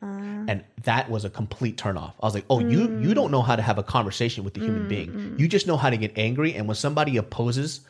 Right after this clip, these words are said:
Speaker 1: Mm.
Speaker 2: a thought that you have, you think that that person is attacking you personally."
Speaker 1: Mm.
Speaker 2: Right? Which you have, which you used to have a little bit too,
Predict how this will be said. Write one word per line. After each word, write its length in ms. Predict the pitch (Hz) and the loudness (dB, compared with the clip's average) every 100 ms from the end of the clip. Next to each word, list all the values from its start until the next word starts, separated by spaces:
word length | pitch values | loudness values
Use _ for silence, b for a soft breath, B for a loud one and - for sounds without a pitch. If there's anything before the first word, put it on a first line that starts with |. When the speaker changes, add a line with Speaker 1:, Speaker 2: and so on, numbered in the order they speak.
| 233 | -4
Speaker 1:
Mm. 220 | 220 202 | -2 -2
Speaker 2:
a 60 | 131 | -2
thought 240 | - 123 131 | 2 2 0
that 140 | 107 | -4
you 140 | 120 | -4
have, 320 | 98 110 131 - _ b b b b | 0 2 0 -2 _ b b b b
you 140 | 135 | 0
think 260 | 147 151 143 - - | 2 -2 -4 -14 -6
that 240 | 123 107 | -2 0
that 220 | 120 127 - | 0 0 2
person 380 | 123 - 120 120 | 0 2 -4 -2
is 260 | 107 104 - | -4 -4 -6
attacking 440 | 131 123 113 117 | -4 -2 -2 -2
you 100 | 107 | -4
personally." 500 | 104 107 - 65 - _ b 226 | -2 -2 -2 -10 -16 _ b -8
Speaker 1:
Mm. 180 | 214 - | -8 -4
Speaker 2:
Right? 180 | 101 101 | -2 0
Which 160 | 123 220 | 0 2
you 120 | 233 | 4
have, 280 | 190 131 135 | 4 4 2
which 160 | 135 | 2
you 60 | 175 | 2
used 200 | 170 - | 0 0
to 40 | |
have 180 | 131 117 | 0 0
a 20 | 113 | 2
little 220 | 113 107 | 0 0
bit 160 | - | -2
too, 260 | - 123 | -2 -2